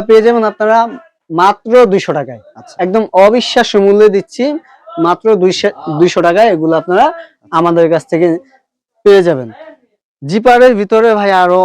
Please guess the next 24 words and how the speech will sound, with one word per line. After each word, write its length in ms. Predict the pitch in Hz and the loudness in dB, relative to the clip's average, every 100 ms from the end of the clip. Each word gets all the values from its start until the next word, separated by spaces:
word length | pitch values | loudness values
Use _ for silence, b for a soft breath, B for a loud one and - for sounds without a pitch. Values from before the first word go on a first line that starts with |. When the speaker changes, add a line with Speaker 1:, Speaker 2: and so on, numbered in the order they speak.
| 170 | 0
Speaker 1:
অনেক, 200 | 175 160 | -2 -6
আমাদের 340 | 165 160 170 185 | -6 -4 -2 -2
কাছে 240 | 190 180 202 | -4 -6 -8
কালেকশনের 680 | 214 214 226 - 196 180 | -4 -4 -4 -4 -2 0
অভাব 260 | 170 151 131 | 0 0 -4
নাই। 240 | 131 123 110 110 _ _ _ _ - | -8 -10 -14 -20 _ _ _ _ -14
আপনাকে 360 | 135 190 202 208 170 _ _ _ _ _ - | -2 2 4 4 0 _ _ _ _ _ -8
আরেকটা 380 | 185 190 - 220 | -4 -4 -4 -4
কালেকশন 460 | 208 208 180 208 196 | 0 0 0 0 0
দেখাচ্ছি, 340 | 170 175 - 208 - - | 0 -2 -4 -6 -8 -4
এই 160 | 180 151 | -2 -2
যে, 120 | 127 110 _ _ _ _ | -6 -14 _ _ _ _
এই 100 | 185 | 0
একটা 180 | 180 180 | 0 0
প্যান্ট 300 | 202 190 185 165 | -2 0 0 0
দেখাই 280 | 156 160 | -2 -4
ভাই, 220 | 156 165 180 _ _ _ _ _ _ _ _ _ _ 143 | -2 -4 -6 _ _ _ _ _ _ _ _ _ _ -4
just 220 | 156 - - | -4 -6 -10
অসাধারণ, 520 | 156 - 175 156 143 | -8 -2 0 0 0
একদম 360 | 170 170 170 208 170 175 170 | 0 0 2 0 0 -4 -2
নতুন 240 | 196 196 156 117 _ _ _ - | 0 0 -4 -6 _ _ _ -4
আপডেট 360 | 190 175 196 | -2 2 0
ডিজাইন, 340 | 160 175 170 156 139 | 2 2 2 0 -4
এটা 140 | 131 | -8